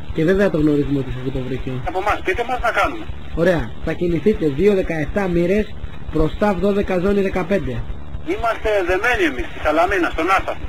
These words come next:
Speaker 2: Τι να κινηθούμε, πώς να κινηθούμε, αυτό που ζητάτε είναι
Speaker 1: Δεν ξέρω, εντολή δεν πήρατε από τον K δώδεκα συ-, συνταγματάρχη Πυρό;
Speaker 2: Δεν πήραμε εμείς από κανέναν, ε, εντολή, ούτε υποβρύχιο, είμαστε πλοίο, πολεμικό σκάφος.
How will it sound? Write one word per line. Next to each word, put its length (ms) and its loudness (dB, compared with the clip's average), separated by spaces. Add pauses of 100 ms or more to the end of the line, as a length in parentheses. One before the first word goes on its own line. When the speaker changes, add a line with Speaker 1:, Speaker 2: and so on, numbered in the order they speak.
(420)
Speaker 2:
Τι 60 -2 (100)
να 120 2
κινηθούμε, 460 0
πώς 180 4
να 120 2
κινηθούμε, 360 -4
αυτό 160 -4
που 120 -6
ζητάτε 380 0
είναι 160 -4 (1300)
Speaker 1:
Δεν 120 4
ξέρω, 220 6
εντολή 340 4
δεν 160 4
πήρατε 340 2
από 80 -2
τον 160 2
K 120 2 (160)
δώδεκα 320 0
συ-, 400 -2
συνταγματάρχη 640 -4
Πυρό; 460 2 (440)
Speaker 2:
Δεν 160 -6
πήραμε 320 2
εμείς 280 -2
από 100 -4
κανέναν, 580 0
ε, 100 -4 (500)
εντολή, 360 -2 (100)
ούτε 160 -4 (240)
υποβρύχιο, 500 -2
είμαστε 320 -2
πλοίο, 300 0
πολεμικό 420 -2
σκάφος. 360 -2